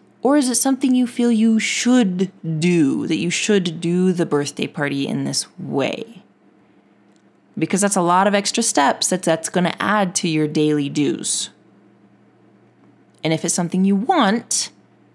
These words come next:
that's totally different than it's something you feel should be there.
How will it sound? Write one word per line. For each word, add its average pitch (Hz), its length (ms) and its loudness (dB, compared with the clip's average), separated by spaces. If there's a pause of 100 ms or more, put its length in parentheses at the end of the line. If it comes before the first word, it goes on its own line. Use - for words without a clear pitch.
(520)
that's 202 160 -2
totally 233 360 2
different 190 360 0
than 165 80 -2
it's 147 120 -2
something 170 300 -2
you 160 140 -4
feel 151 200 -2
should 160 520 0
be 143 160 -2
there. - 340 -6